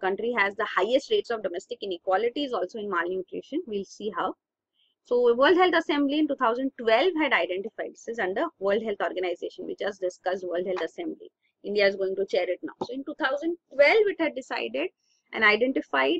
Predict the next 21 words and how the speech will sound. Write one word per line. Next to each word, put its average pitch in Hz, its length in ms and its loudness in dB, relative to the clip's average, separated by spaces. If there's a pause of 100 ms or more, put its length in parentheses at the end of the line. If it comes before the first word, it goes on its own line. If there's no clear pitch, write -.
six - 580 0
nutrition 269 520 -4
targets 202 540 -2 (300)
for 226 120 -2
maternal, 254 600 0 (120)
infant 226 640 0
and 240 140 -2
young 202 260 2
child 214 240 0
nutrition 196 600 -4
to 262 60 -8
be 226 140 -6
met 208 220 -4 (100)
by 269 120 0
two 226 220 -2
thousand 208 360 -2
twenty-five. - 480 -10 (720)
But - 160 -8
then - 200 -6
they 226 80 -6
said 247 260 -2